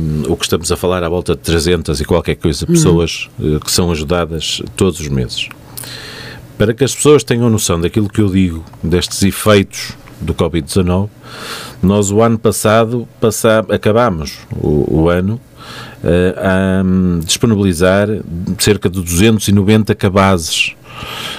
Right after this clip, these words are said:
Speaker 1: eh, por mês. Estamos a falar em praticamente mil pessoas todos os meses ajudados, eh, pela União de Freguesias, claro que em rede sempre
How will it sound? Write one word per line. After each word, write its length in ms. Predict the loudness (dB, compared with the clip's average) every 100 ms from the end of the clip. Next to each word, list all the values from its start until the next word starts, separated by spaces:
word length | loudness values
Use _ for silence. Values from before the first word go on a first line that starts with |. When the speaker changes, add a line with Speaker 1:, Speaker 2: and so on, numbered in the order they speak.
| -4
Speaker 1:
eh, 500 | 0 2 2 2 2 0 0
por 160 | 0
mês. 320 | 4 4 2
Estamos 320 | 0 -2 2 0
a 60 |
falar 260 | 2 2 2
em 60 |
praticamente 560 | 0 -2 -2 0 0 0 2
mil 180 | 4 2
pessoas 540 | 0 2 2 0 -4 -2
todos 200 | 2 2
os 60 | 2
meses 280 | 2 2 0
ajudados, 580 | 0 0 0 0 -8 -14 -16 -14 -12 -2
eh, 200 | 2 2
pela 500 | 2 0 2 0 0
União 280 | 0 2 0
de 80 | 0
Freguesias, 520 | -2 0 2 2 2
claro 320 | 2 2 2
que 140 | 0 2
em 160 | 4
rede 320 | 4 4 2 0
sempre 400 | 0 0 -2